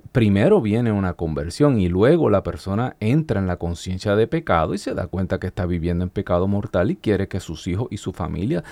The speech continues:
toda sea llena de esa bendición de Dios, entonces se casan. Pero no se quieren casar. Eh, eh, el pro-, el problema del matrimonio no es aparte. El problema del matrimonio es una consecuencia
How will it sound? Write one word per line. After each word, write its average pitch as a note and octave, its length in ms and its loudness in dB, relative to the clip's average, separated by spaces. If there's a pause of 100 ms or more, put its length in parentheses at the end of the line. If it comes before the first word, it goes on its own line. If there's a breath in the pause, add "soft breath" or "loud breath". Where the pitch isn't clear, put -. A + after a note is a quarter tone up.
(220 loud breath)
toda F#2 240 2
sea F2 200 -2
llena A2+ 320 0
de C3+ 80 4
esa G#2+ 160 -4
bendición E2+ 480 -4
de G#2 100 2
Dios, C#3+ 180 0 (240 loud breath)
entonces F2+ 460 -6
se - 140 -6
casan. - 380 -2 (420 soft breath)
Pero G#2 260 4
no G2 120 4
se G#2+ 140 2
quieren A2+ 280 4
casar. C3 400 2
Eh, A#2+ 180 2
eh, A#2 180 4
el B2 100 4
pro-, C#3 260 2
el C#3 140 6
problema C#3+ 460 4
del F#3+ 120 4
matrimonio F3+ 640 0
no E3 200 2
es - 200 -6 (320)
aparte. C#3 600 0 (100)
El A#2+ 140 2
problema A#2 320 0
del D#3 100 4
matrimonio F3 580 2
es D#3 240 -2
una E3+ 220 0
consecuencia C#3 1120 0